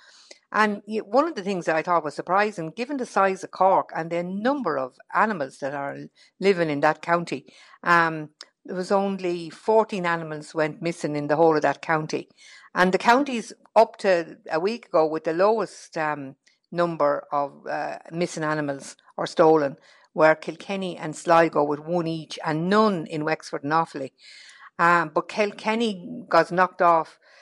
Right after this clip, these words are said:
the situation when thirty-six calves were stolen off a farm near Three Castles there last Friday morning, they reckon.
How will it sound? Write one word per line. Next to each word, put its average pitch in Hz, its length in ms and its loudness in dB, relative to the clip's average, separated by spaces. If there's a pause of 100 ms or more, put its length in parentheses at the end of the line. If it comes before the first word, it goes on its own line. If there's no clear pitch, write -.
(440)
the 175 80 -16
situation 175 680 -2
when 160 360 -6
thirty-six - 760 -6
calves 196 640 2
were 170 80 -6
stolen 185 500 0
off 156 220 -4
a 156 60 -6
farm 170 400 -2
near 156 160 -6
Three 190 260 -10
Castles 160 720 -10
there 160 240 4
last 156 360 -2
Friday 160 300 0
morning, 151 460 -2
they 143 160 -2
reckon. 165 480 -2